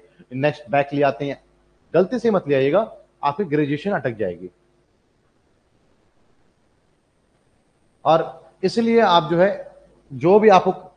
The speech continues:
next time भी आपको यही पे-, डिफि-, यही paper रहेगा, यही level रहेगा, ऐसे ही आपको समय next time भी देना पड़ेगा।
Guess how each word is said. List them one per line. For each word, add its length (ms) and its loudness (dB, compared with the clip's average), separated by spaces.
next 240 -6
time 160 0
भी 60 2
आपको 220 2
यही 200 2
पे-, 240 -6
डिफि-, 260 -2
यही 160 0
paper 280 -2
रहेगा, 520 0
यही 200 0
level 420 -2
रहेगा, 460 0
ऐसे 220 0
ही 40 2
आपको 220 -2
समय 220 -6
next 240 -8
time 120 -4
भी 60 -6
देना 160 -4
पड़ेगा। 320 -10